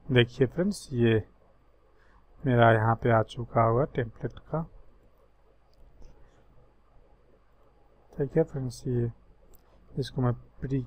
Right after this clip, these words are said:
कर, प्री, प्री फॉर्मेट कर लेता हूँ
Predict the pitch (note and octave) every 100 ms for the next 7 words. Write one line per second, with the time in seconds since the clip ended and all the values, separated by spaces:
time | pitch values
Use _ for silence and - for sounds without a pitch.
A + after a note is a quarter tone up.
0 | - B2+ B2+ - - B2+ B2 A#2+ A#2 A#2+
1 | A#2+ - _ _ _ _ _ _ _ -
2 | _ - - - _ _ _ _ - -
3 | _ - C3+ A#2+ - B2 A#2+ A#2+ - B2+
4 | A#2+ B2 - E3+